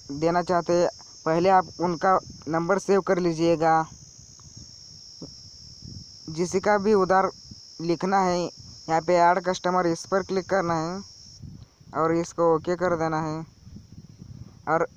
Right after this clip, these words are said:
contacts को अलाउ कर देना है।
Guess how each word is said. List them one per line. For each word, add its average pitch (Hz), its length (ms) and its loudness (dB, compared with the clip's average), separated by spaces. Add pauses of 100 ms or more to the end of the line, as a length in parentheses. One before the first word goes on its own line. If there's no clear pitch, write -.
(640)
contacts 170 520 0
को 185 160 4
अलाउ 180 180 4
कर 175 200 0
देना 165 240 0
है। 175 200 -4